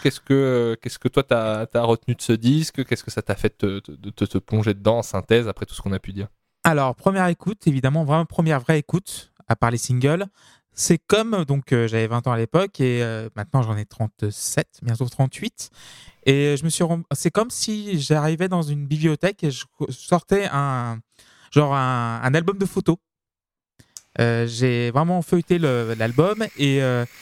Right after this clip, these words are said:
Speaker 2: il y a beaucoup de dialogues dans, dans cet album. Il y a dialogue évidemment à la France. Elle parle à elle, elle parle à elle-même, donc sa elle du passé, enfin, sa, euh, sa soi du passé, donc sa, sa personne du passé,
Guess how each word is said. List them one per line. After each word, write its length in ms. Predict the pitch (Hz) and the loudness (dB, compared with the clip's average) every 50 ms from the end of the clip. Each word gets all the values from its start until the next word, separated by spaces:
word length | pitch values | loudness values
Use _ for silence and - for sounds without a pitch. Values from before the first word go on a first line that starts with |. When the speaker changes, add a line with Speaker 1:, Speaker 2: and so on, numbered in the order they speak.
| - - - - - - - 135 | -20 -20 -20 -20 -20 -4 2 4
Speaker 2:
il 40 | |
y 40 | 131 | 4
a 40 | 135 | 4
beaucoup 260 | 139 170 - - 226 | 4 0 -2 -2 -2
de 140 | 185 151 143 | 0 0 0
dialogues 480 | 131 - 175 175 165 170 190 190 202 - - _ _ _ - | 2 2 2 2 2 2 0 -2 -6 -12 -14 _ _ _ -6
dans, 260 | 117 123 123 120 117 | -2 -2 -2 0 -2
dans 80 | 110 120 | -2 -4
cet 140 | 113 - - | -2 -2 -2
album. 260 | 117 110 110 117 - - - | -2 -2 -2 -4 -4 -8 -14
Il 140 | 101 127 113 | -14 -8 -4
y 80 | 123 | -4
a 80 | 117 120 | -4 -2
dialogue 320 | 120 123 143 135 135 135 131 120 | 0 0 2 2 2 0 -2 -6
évidemment 440 | 127 120 131 127 123 123 131 - _ _ - | -4 -2 -2 -2 0 -2 -6 -8 _ _ 0
à 80 | 135 | 0
la 100 | 127 120 | 0 0
France. 540 | 107 - - 147 180 196 - - - - - _ _ _ _ _ _ _ _ _ _ _ | -2 -2 -2 -2 -2 -2 -4 -6 -6 -8 -12 _ _ _ _ _ _ _ _ _ _ _
Elle 160 | - 120 120 - | -4 -4 -2 2
parle 240 | - 143 143 139 | 2 2 2 2
à 200 | 131 127 131 127 | 2 0 0 0
elle, 180 | - 143 156 - - - - - - | 0 -2 -2 -2 -6 -14 -20 -12 -6
elle 260 | - 123 120 120 123 | -4 -4 -4 -4 -4
parle 220 | 117 - 139 131 131 | -2 0 0 2 2
à 60 | 123 123 127 | 2 0 0
elle-même, 260 | 127 123 143 185 190 | 0 -2 -2 -2 -2
donc 200 | 151 127 113 - _ _ _ _ _ _ _ _ - | -6 -8 -10 -12 _ _ _ _ _ _ _ _ -12
sa 320 | - - - 160 143 139 - - | -10 0 2 2 2 2 2 0
elle 180 | 143 151 147 | 0 -2 -2
du 140 | 127 123 127 | -4 -10 -4
passé, 280 | - 135 131 - - 175 | -2 -2 0 0 -2 0
enfin, 160 | 147 143 127 117 | 0 0 0 -2
sa, 260 | - - - 120 120 117 | -4 -4 -4 -4 -4 -6
euh, 300 | 131 127 120 113 113 113 - _ - - - _ _ _ | -8 -8 -8 -8 -10 -12 -14 _ -20 -20 -20 _ _ _
sa 340 | _ - - 127 120 117 117 | _ 0 2 2 4 2 2
soi 320 | 113 - - - 185 185 180 | -2 -4 -2 0 0 0 2
du 140 | 151 151 | 0 -2
passé, 420 | - - 147 135 - - 170 208 - _ _ _ _ _ _ _ | -2 0 -2 -2 -2 -4 -6 -6 -8 _ _ _ _ _ _ _
donc 180 | 123 113 113 - | -6 -6 -6 -6
sa, 140 | - - 107 107 104 104 113 | -8 -10 -8 -8 -10 -12 -14
sa 220 | - - - - 110 | -14 -10 -10 -8 -10
personne 360 | - _ 131 123 - - 127 | -6 _ -6 -4 -2 -2 -2
du 80 | 123 123 | -4 -2
passé, 320 | - 131 120 - - - | -2 -2 -2 -2 -4 -8